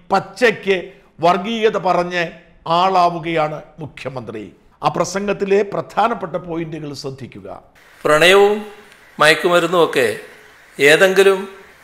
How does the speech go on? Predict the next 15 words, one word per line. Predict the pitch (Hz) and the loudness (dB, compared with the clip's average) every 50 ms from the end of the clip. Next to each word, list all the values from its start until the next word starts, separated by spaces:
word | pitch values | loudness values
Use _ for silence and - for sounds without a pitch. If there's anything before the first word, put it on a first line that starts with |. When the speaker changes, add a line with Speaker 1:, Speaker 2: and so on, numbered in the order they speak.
| 143 143 | 2 4
Speaker 2:
മതത്തിൻ്റെ | 143 143 175 170 - 226 202 208 214 196 | 4 4 4 2 4 2 4 6 6 6
കണക്കിലേക്ക് | 185 156 160 156 - 180 165 160 156 151 - 156 151 151 180 - - - - _ _ _ _ _ - | 6 6 4 4 2 0 0 0 0 -2 -2 -6 -8 -8 -10 -14 -20 -20 -20 _ _ _ _ _ 2
തള്ളേണ്ടതല്ല. | 139 139 139 139 135 131 127 120 110 98 92 85 - - - - - _ _ _ _ _ _ _ - - - | 4 6 6 6 4 4 2 0 0 -2 -4 -8 -12 -14 -18 -20 -20 _ _ _ _ _ _ _ -18 -12 -6
ക്രിസ്തുമതത്തിൽ | 247 - - - 240 226 226 220 220 214 226 214 214 214 | -6 -4 -4 -2 0 2 2 2 2 2 2 2 2 0
നിന്നും | 208 208 208 208 208 208 233 - - - _ _ - 151 160 | 0 0 -2 -4 -4 -6 -12 -18 -20 -20 _ _ 2 4 4
ആളുകളെ | 175 190 190 185 185 185 185 180 175 185 - - - - - - _ - 151 143 | 4 4 4 4 4 4 4 4 2 -2 -6 -10 -18 -20 -20 -20 _ -12 -8 -6
ഇസ്ലാം | - - 220 208 220 226 220 | -2 2 4 6 6 6 6
മതത്തിലേക്ക് | 214 208 196 208 214 196 190 190 185 185 185 180 185 190 - - - - - _ _ - | 4 2 2 2 2 2 4 2 2 0 -2 -4 -4 -6 -10 -16 -20 -20 -20 _ _ -2
കൂടുതലായി | 175 175 196 202 208 202 202 196 196 202 - 185 | 0 2 2 4 4 6 8 8 6 6 4 0
പരിവർത്തനം | 160 165 185 196 190 - 202 196 190 190 | 0 2 2 2 2 2 0 0 0 2
ചെയ്യുന്നു | 190 185 185 185 185 185 180 175 | 2 2 2 2 0 0 -2 -2
എന്നുള്ള | 160 175 170 160 165 165 160 165 165 - - _ _ _ - 143 143 | -2 -4 0 2 2 2 2 0 -6 -14 -20 _ _ _ -2 2 4
ആശങ്കയും | 165 170 165 190 190 180 170 147 127 120 123 160 - - - _ _ _ _ _ _ - | 4 4 4 2 2 0 0 -2 -2 -4 -8 -12 -14 -20 -20 _ _ _ _ _ _ -2
അടിസ്ഥാനരഹിതമാണ്. | 151 143 156 156 - - 190 185 185 170 156 147 139 139 131 120 104 95 - - - - - _ _ _ _ _ _ _ _ - | -2 0 0 0 2 4 6 6 6 4 2 0 0 0 -2 -2 -4 -8 -10 -14 -20 -20 -20 _ _ _ _ _ _ _ _ 0
ഏതാനും | 151 160 175 202 214 220 226 233 226 | 2 4 6 8 8 6 6 4 4